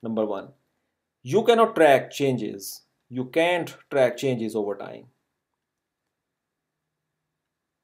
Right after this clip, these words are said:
Okay, and when you have more than six or more than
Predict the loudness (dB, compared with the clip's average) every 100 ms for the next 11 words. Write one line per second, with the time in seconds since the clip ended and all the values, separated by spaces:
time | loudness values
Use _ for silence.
0 | _ _ _ _ _ _ _ _ _ _
1 | _ _ _ _ _ _ _ _ -6 -4
2 | -4 -6 -18 _ -2 2 4 4 4 6
3 | 6 4 -6 _ _ _ _ -4 4 6
4 | 6 6 2 0 -8 _ _ -8 0 0
5 | 0 -8 -2 0 2 0 0 4 4 4
6 | -2 -2